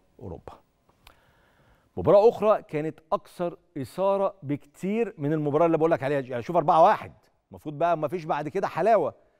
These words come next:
تعال بقى على التانية دي بقى، بروسيا دورتموند وأتلتيكو مدريد. أتلتيكو مدريد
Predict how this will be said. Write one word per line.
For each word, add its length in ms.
تعال 200
بقى 160
على 80
التانية 280
دي 100
بقى، 240
بروسيا 300
دورتموند 420
وأتلتيكو 880
مدريد. 420
أتلتيكو 340
مدريد 460